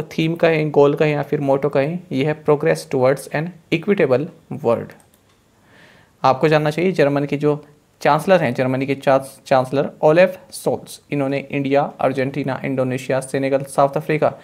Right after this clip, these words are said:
इन सभी को इनवाइट किया था कि आप भी इस समिट में पार्टिसिपेट कीजिए। यूक्रेन के जो प्रेसिडेंट हैं, इन्होंने भी वर्चुअली यहाँ पर पार्टिसिपेट किया है। आपको जानना चाहिए जर्मनी के पास सेवंथ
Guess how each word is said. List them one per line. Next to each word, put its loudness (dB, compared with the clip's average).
इन -2
सभी 0
को -4
इनवाइट 0
किया -14
था -20
कि -6
आप 4
भी -4
इस -8
समिट -4
में -4
पार्टिसिपेट -4
कीजिए। -14
यूक्रेन -2
के -4
जो -4
प्रेसिडेंट -4
हैं, 0
इन्होंने -4
भी -4
वर्चुअली -2
यहाँ -6
पर -4
पार्टिसिपेट -6
किया -12
है। -18
आपको 4
जानना 4
चाहिए 2
जर्मनी 2
के 0
पास 0
सेवंथ 2